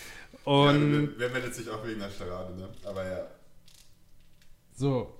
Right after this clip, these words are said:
Speaker 2: wir machen jetzt die Scharade. Soll ich anfangen oder nicht?
Speaker 1: Ja.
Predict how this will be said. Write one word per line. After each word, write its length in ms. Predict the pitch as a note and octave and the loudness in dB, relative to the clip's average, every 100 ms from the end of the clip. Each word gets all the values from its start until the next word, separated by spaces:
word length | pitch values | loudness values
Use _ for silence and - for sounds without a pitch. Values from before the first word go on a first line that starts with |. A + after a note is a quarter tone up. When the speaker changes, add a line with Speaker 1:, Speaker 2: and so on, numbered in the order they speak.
| - | -10
Speaker 2:
wir 180 | C3 C3 | -4 2
machen 140 | D#3 D#3+ | 4 2
jetzt 100 | D#3 | 0
die 60 | |
Scharade. 500 | B2 B2 B2 D#3 F3 E3 | -2 0 6 8 8 4
Soll 160 | C3 | 2
ich 120 | A#2 | 2
anfangen 380 | B2+ E3+ F3 D#3+ | 0 2 4 6
oder 160 | B2 G#2 | 6 4
nicht? 320 | F#2+ F#2 - - - - - - - - - | 2 -2 -6 -8 -10 -12 -16 -18 -18 -18 -16
Speaker 1:
Ja. 200 | - | -12